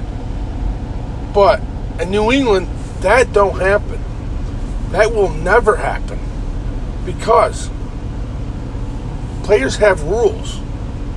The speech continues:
Players can't be their alter ego. Players fit in the system. Tom Brady's probably the only one on that team that really has a freaking ego.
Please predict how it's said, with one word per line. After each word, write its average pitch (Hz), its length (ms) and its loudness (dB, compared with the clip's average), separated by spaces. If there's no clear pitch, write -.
Players 240 640 2
can't 220 440 0
be 208 360 -2
their 175 380 -4
alter 180 360 2
ego. 202 340 -4
Players 233 460 4
fit - 200 2
in 156 160 -2
the - 80 0
system. - 500 -2
Tom 202 240 4
Brady's 226 320 4
probably 202 220 2
the 180 80 -2
only 214 260 2
one 196 120 4
on 196 140 4
that 175 180 0
team 214 180 -4
that 165 80 -2
really 175 280 0
has 151 240 2
a 151 40 -4
freaking 147 380 -4
ego. 202 260 0